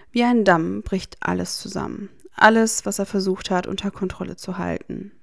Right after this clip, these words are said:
zu verbergen. Und er kann nicht atmen. Er kann nicht atmen. Er versucht es und versucht es, aber es funktioniert nicht. Einatmen. Einatmen, komm schon, einatmen.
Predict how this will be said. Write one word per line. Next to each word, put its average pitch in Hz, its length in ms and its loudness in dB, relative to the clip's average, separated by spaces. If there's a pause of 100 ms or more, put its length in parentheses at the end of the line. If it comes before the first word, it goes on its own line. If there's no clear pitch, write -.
(200)
zu - 160 -10
verbergen. 185 680 -4 (600)
Und 220 140 0
er 214 80 4
kann 196 240 0
nicht - 240 -6
atmen. - 480 -10 (440)
Er - 120 -2
kann 226 200 -2
nicht 226 220 -6
atmen. - 480 -8
Er 196 100 -6
versucht 220 440 -2
es 233 340 -8 (240)
und 190 100 -10
versucht 185 440 -4
es, - 420 -8
aber 190 180 -2
es 196 120 -4
funktioniert - 500 -8
nicht. - 300 -14 (1040)
Einatmen. 185 720 -2 (1300)
Einatmen, 196 560 0
komm 220 200 0
schon, 185 360 -2 (180)
einatmen. 196 680 -4